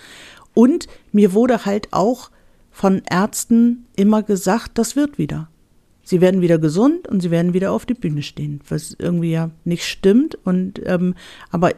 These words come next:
das war so an mir, das anzuzweifeln. Selbst die grüne Schwester im Krankenhaus hatte M S und ist aber da rum-, rumgehopst und hat irgendwie, äh,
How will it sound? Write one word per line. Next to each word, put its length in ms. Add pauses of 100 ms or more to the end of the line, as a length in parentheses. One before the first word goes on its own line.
das 240
war 180
so 160
an 320
mir, 260
das 160
anzuzweifeln. 580
Selbst 320
die 120
grüne 280
Schwester 440
im 100
Krankenhaus 640 (280)
hatte 300
M 140
S 440 (160)
und 220
ist 300
aber 160
da 80
rum-, 260
rumgehopst 800
und 120
hat 220
irgendwie, 520 (960)
äh, 400